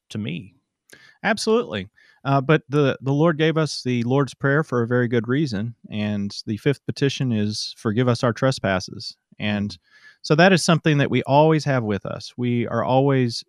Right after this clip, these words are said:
Speaker 2: uh, um, encouraged by the Lord to call upon him in the day of trouble and to cry out, "Lord, have mercy upon me, a sinner. Forgive me, O Lord." And we know that because of his promises in Christ Jesus, he always will answer with an absolutely,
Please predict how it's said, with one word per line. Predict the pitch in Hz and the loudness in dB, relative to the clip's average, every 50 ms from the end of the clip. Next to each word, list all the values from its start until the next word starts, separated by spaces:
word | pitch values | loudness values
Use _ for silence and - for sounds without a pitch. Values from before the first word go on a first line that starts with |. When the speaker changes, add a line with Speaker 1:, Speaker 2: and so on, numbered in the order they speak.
| _ _ | _ _
Speaker 2:
uh, | 120 110 107 104 104 101 95 - _ _ _ _ _ _ _ - 110 | -2 -2 0 0 0 -2 -4 -8 _ _ _ _ _ _ _ -14 -12
um, | 104 98 - - - | -12 -12 -12 -10 -6
encouraged | 131 123 - - - 143 180 214 185 - - - | -6 -6 -4 -2 0 2 2 2 0 -2 -4 -2
by | 104 104 | -2 0
the | 104 101 | 0 0
Lord | 95 98 101 101 98 95 95 | -2 -2 -2 -2 -2 -2 -4
to | - 98 | -8 -8
call | - - 120 117 | -4 0 0 0
upon | 113 104 - 117 117 113 | 0 0 -2 -2 0 0
him | 110 107 101 - | 0 -2 -2 -4
in | - 110 110 113 | -6 -6 -4 -2
the | 107 101 | -2 -2
day | 95 110 107 | 0 0 0
of | 98 - | 0 -2
trouble | - - 151 170 185 131 110 117 117 _ _ _ _ _ _ _ | 0 0 2 2 2 2 0 0 -2 _ _ _ _ _ _ _
and | - 117 | -6 -4
to | 110 110 | -4 -4
cry | - - 123 123 120 | 0 2 4 4 4
out, | 117 107 - | 4 2 0
"Lord, | - 120 131 147 156 156 | 0 0 2 2 2 2
have | 143 147 135 117 | 2 0 0 0
mercy | 117 123 127 131 - - 123 | 0 0 -2 -2 -2 -2 -4
upon | 117 - 117 110 110 110 | -2 -2 -2 -2 0 0
me, | 107 107 | 0 -2
a | 104 | -2
sinner. | 104 - - 98 98 98 95 92 98 - _ _ _ _ | -2 -4 -4 -2 -2 -2 -2 -4 -6 -10 _ _ _ _
Forgive | - 110 104 123 123 | -8 -4 0 0 0
me, | 120 120 117 | 2 2 2
O | 110 107 | 2 2
Lord." | 104 107 104 101 95 98 98 101 - _ _ _ _ _ _ _ _ _ - | 2 2 0 2 0 0 -2 -4 -10 _ _ _ _ _ _ _ _ _ -10
And | - 113 110 107 104 104 101 - - - - _ _ _ | -6 -4 -2 -2 -2 -4 -6 -8 -12 -18 -20 _ _ _
we | - 139 156 | -4 -2 0
know | 156 165 175 190 196 190 165 156 | 2 4 6 6 6 6 6 4
that | 143 147 - - | 4 2 0 -2
because | 139 127 - 139 127 123 | -2 -2 0 0 0 0
of | 120 | -2
his | 117 110 - | -2 -4 -4
promises | - - 135 139 131 123 - 120 104 | -2 -2 0 0 0 0 -2 -4 -4
in | 107 101 101 | -2 -4 -2
Christ | - 113 110 101 - - | 0 0 0 0 -2 -4
Jesus, | - 113 110 104 98 92 - | -4 -4 -4 -4 -6 -8 -8
he | - 135 147 - - | -6 -6 -6 -4 -2
always | - 110 123 139 147 135 120 104 92 92 90 92 98 - | 2 4 6 6 6 6 6 4 2 0 -2 -4 -6 -6
will | - 104 - - | -8 -8 -6 -2
answer | 120 120 117 117 - 107 | -2 -2 -2 -2 -2 -2
with | 104 104 95 - | -2 -2 -2 -4
an | 101 - - - | -8 -12 -6 -2
absolutely, | 110 113 113 110 - - 110 107 107 104 - - 104 101 98 101 - | 0 0 0 0 -4 -6 -4 -4 -4 -4 -4 -6 -6 -8 -8 -10 -12